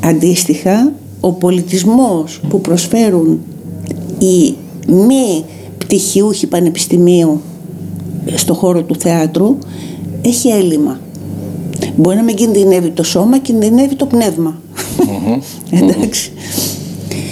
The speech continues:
Speaker 1: Ε, εμείς ζητάμε, λοιπόν, το Σωματείο Ελλήνων Ηθοποιών χρόνια ολόκληρα πανεπιστήμιο. Και με το πτυχίο να μπορεί ο άλλος να ασκήσει το επάγγελμα.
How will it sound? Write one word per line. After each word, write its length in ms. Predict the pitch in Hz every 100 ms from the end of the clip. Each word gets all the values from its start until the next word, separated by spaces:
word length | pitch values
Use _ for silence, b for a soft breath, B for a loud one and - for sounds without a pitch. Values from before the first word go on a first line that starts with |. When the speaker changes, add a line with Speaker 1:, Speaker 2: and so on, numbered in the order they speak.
| B B
Speaker 1:
Ε, 340 | - 175 160 139 - -
εμείς 320 | 165 175 233
ζητάμε, 420 | 240 233 226 220
λοιπόν, 520 | 220 185 180 170 180 180 - -
το 80 | 240
Σωματείο 480 | 220 190 180 180 196
Ελλήνων 360 | 180 185 185 170
Ηθοποιών 580 | 170 165 170 165 175 - - -
χρόνια 600 | - - 277 269 208 175
ολόκληρα 640 | 156 156 151 170 170 220 - - -
πανεπιστήμιο. 800 | 220 220 220 - 196 165 156 156 - - -
Και 140 | - 214
με 140 | 190
το 120 | - -
πτυχίο 640 | - 143 - 220 269 311 - B B
να 80 | 226
μπορεί 300 | 202 214 262
ο 80 | 233
άλλος 220 | 247 269
να 140 | 254 214
ασκήσει 360 | 202 262 269
το 80 | 262
επάγγελμα. 600 | 240 190 170 160 160 156